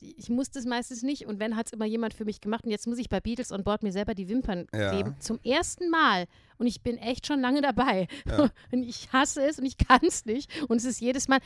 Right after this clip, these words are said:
Speaker 1: mir kommt's jedes Mal vor, als wär ich mit Kleister übergossen. Da hab ich sofort dran gedacht. Weil ich mich immer fühle, als hätte ich
Speaker 2: Ja.
Speaker 1: zehn Tonnen Kleister auf den Augen. Weil ich
Speaker 2: Aber ich
Speaker 1: kann's
Speaker 2: muss
Speaker 1: nicht.
Speaker 2: jetzt mal zu dem Thema was sagen, weil ich hab ja eine Tochter,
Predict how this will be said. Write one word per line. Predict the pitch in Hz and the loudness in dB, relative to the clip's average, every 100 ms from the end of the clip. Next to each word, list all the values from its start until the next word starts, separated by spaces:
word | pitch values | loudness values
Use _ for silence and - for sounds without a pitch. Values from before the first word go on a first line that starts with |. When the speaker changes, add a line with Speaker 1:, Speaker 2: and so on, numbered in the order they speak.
| - - | -2 4
Speaker 1:
mir | 277 349 | 6 6
kommt's | 294 262 | 2 0
jedes | 277 247 | -4 0
Mal | 254 | -2
vor, | - 240 | 2 0
als | - | 2
wär | 226 | 0
ich | 247 | 0
mit | 190 - | -4 -6
Kleister | 165 165 - | -4 -2 -2
übergossen. | 165 170 165 - | -2 -2 -4 -2
Da | 180 | -2
hab | - | -2
ich | 240 | -6
sofort | - 190 160 - | -6 -6 -8 -10
dran | 156 | -10
gedacht. | 156 156 170 - - - - | -8 -8 -8 -10 -20 -10 -2
Weil | 208 | 0
ich | 208 | 2
mich | 226 | 0
immer | 226 226 | 2 0
fühle, | 202 - 269 214 | 0 2 4 4
als | 202 - | 0 -4
hätte | 226 | -2
ich | 220 | 0
Speaker 2:
Ja. | 110 - _ _ _ - | 0 -2 _ _ _ -8
Speaker 1:
zehn | - 233 240 | -2 0 0
Tonnen | 220 214 | -2 -2
Kleister | - 175 202 - 185 | -4 -4 -4 0 -2
auf | 180 | -2
den | 180 175 175 - - | -4 -4 -6 -12 -8
Augen. | 180 185 170 165 - | 0 0 0 -6 -4
Weil | 165 | -6
ich | 156 | -2
Speaker 2:
Aber | - | 0
ich | 185 | 0
Speaker 1:
kann's | 156 | 0
Speaker 2:
muss | 190 | 0
Speaker 1:
nicht. | - | -2
Speaker 2:
jetzt | 220 | -4
mal | 190 180 | -4 -4
zu | 156 | -4
dem | 147 | 0
Thema | 131 185 170 | 0 0 -2
was | 139 - | -2 -2
sagen, | 135 131 95 | -4 -2 -2
weil | 107 | -2
ich | 107 139 | -2 -2
hab | 147 | 0
ja | |
eine | 147 127 | -2 -2
Tochter, | - 104 - 165 240 | -2 -2 0 -2 -2